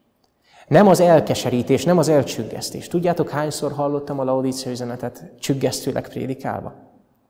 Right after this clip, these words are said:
Akkor az Úr nem küldte azt, az üzenetvívőt, azt a hírvívőt. Azt a prédikátort nem az Úr, Úr küldte, mert azt mondja, senki által nem küld olyan üzenetet, amely az egyházat elcsüggeszti, kétségbeejti. Ó, Jézus kivett téged az ő szájából.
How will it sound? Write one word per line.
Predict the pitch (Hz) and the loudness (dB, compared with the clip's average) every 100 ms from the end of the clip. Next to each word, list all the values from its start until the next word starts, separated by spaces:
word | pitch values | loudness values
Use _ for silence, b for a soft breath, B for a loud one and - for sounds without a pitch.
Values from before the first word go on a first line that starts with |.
| _ _ _ _ _ _ _ _ _ _ _ | _ _ _ _ _ _ _ _ _ _ _
Akkor | 143 - 127 | -8 -4 -4
az | 120 | -2
Úr | 135 127 | -4 -4
nem | 127 127 | -4 -6
küldte | - 113 - | -8 -10 -10
azt, | - - - - _ _ - | -12 -12 -18 -20 _ _ -10
az | 135 127 | -8 -8
üzenetvívőt, | 123 113 - 123 113 117 | -8 -10 -10 -10 -10 -8
azt | 127 - | -8 -8
a | |
hírvívőt. | 123 123 139 156 - B B B - | -8 -8 -8 -12 -14 B B B -4
Azt | 147 | 0
a | 143 | 2
prédikátort | 160 185 143 135 131 131 | 2 2 2 0 2 -2
nem | 160 | -2
az | 151 127 | -4 -2
Úr, | 127 - - | -4 -6 -6
Úr | 160 143 | -2 0
küldte, | - 143 143 | 0 -2 -2
mert | 131 131 | -4 -4
azt | 135 | -4
mondja, | 139 127 | -4 -6
senki | 117 185 143 - | -4 -4 -4 -4
által | 113 113 117 | -4 -4 -6
nem | 113 113 | -8 -8
küld | 120 123 | -8 -8
olyan | 120 113 | -6 -8
üzenetet, | 107 113 - - B B B | -8 -10 -10 -14 B B B
amely | - 214 104 | -4 -2 -2
az | 110 | -4
egyházat | 107 104 104 - | -4 -6 -6 -4
elcsüggeszti, | 120 120 - 113 123 - - | -4 -4 -6 -8 -8 -10 -10
kétségbeejti. | - - - 90 - 80 - | -10 -8 -10 -8 -8 -10 -2
Ó, | 147 170 131 127 117 | 2 6 4 2 -2
Jézus | - - 143 139 117 - | -6 -4 -2 -2 -6 -2
kivett | 165 143 - | 0 2 0
téged | - 123 - | -4 -4 -4
az | 127 | -6
ő | - | -8
szájából. | - 123 117 117 - - | -8 -8 -8 -8 -10 -10